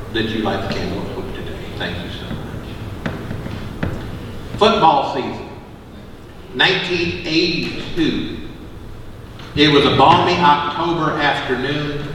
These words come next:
Badger Stadium, Madison, Wisconsin. That day, there were eighty thousand plus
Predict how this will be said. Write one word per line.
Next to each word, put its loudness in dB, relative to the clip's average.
Badger 4
Stadium, 0
Madison, 4
Wisconsin. -2
That 6
day, 8
there 6
were 2
eighty 4
thousand 6
plus 0